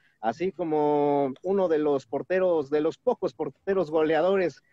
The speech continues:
que ha habido en México y uno sin duda de los más carismáticos. Está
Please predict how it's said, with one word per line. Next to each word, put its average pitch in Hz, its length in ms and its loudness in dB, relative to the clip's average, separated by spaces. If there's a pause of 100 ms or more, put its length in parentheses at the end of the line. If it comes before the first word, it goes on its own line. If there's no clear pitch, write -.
(160)
que 175 80 0
ha 185 60 4
habido 196 260 2
en 160 120 0
México 233 640 -2 (240)
y 147 80 -2
uno 208 260 2
sin 160 300 -4
duda 196 280 2
de 160 100 2
los 147 220 0
más 175 280 -2
carismáticos. 135 920 -2
Está 175 500 -2